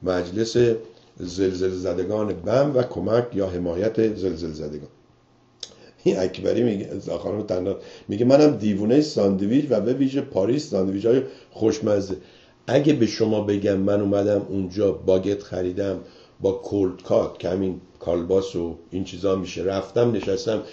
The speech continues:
این برج ایفل اونجایی که یه چیز خاکی هست، نشستم ساندویچ خوردم، ممکنه بگی این سوربی دیوانه است. سعید میگه که توی ایران به کایتوپرا-، به، به کایروپرکتور می‌گن قلنج،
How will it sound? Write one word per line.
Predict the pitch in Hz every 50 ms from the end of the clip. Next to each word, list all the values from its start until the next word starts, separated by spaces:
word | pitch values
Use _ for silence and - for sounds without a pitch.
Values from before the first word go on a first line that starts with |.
| - - - _
این | - 117 117 101
برج | 92 113 123 127 120 113 104 107
ایفل | - 92 101 101 - - 117 127 135 135 131 - - - - -
اونجایی | 107 107 98 104 117 120 117
که | - 107
یه | 101 107 107 - - -
چیز | - 107 98 98
خاکی | 90 - - 92 90 - - 98 92
هست، | 92 101 95 85 - - - - - - - -
نشستم | 104 101 - 110 104 - - 113 110 110 107 - - - -
ساندویچ | - - - 107 110 110 107 110 110 113 - - -
خوردم، | - 110 110 110 127 143
ممکنه | 151 139 120 107 - - 131 131
بگی | 127 127 127 123
این | 123 127
سوربی | 127 - 117 107 104 101 113
دیوانه | 110 101 101 98 85 87 85 80 80
است. | 76 73 - - - - - - - - - - - - - _ _ _
سعید | _ - - 123 131 143 180 180
میگه | 165 151 156 190
که | - - 151
توی | - - - - 165
ایران | 160 139 127 131 151 175 160
به | 131
کایتوپرا-، | - - - 117 117 - - - - 117 113 120 117 - 110 107 104
به، | 113 117 113 110 - - - - - _ _ - 104
به | 120
کایروپرکتور | 113 - - 117 117 113 113 113 113 - 113 117 113 113 - - - 143 160 165
می‌گن | 151 147 127 123 127 135 147 151 151 147 - - - _ _ - -
قلنج، | 120 117 110 113 113 113 113 - - -